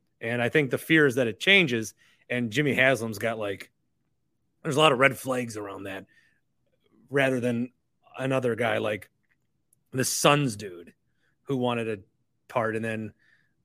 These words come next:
yeah, now they should have sold to the Suns dude. If the Bucks lose to the Suns in the finals 'cause of Kevin Durant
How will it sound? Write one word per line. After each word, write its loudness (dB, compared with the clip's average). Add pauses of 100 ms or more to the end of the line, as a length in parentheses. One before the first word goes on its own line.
(240)
yeah, 4
now 6
they 8
should 2
have 0
sold 4
to 2
the -4
Suns 0
dude. -6 (300)
If 2
the 4
Bucks 8
lose 8
to 2
the 4
Suns 6
in -2
the -2
finals 0
'cause -6
of -6
Kevin 2
Durant -2